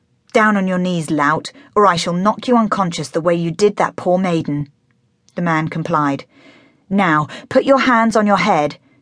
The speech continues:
Garrick quickly grabbed the rope in his saddlebag and tied the man's wrists together.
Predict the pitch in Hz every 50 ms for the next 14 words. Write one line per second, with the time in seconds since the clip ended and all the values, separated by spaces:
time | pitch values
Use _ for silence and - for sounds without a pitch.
0 | _ _ _ _ _ _ _ _ _ _ _ - 170 202 185 170 - - - -
1 | - - - - 190 185 170 185 190 165 160 160 - 170 165 175 170 160 156 170
2 | 156 156 165 165 - - 175 165 160 156 - 156 143 143 147 156 156 156 - -
3 | 180 170 170 170 160 160 151 151 151 - - 165 - - - - - - 170 175
4 | 160 151 143 143 143 139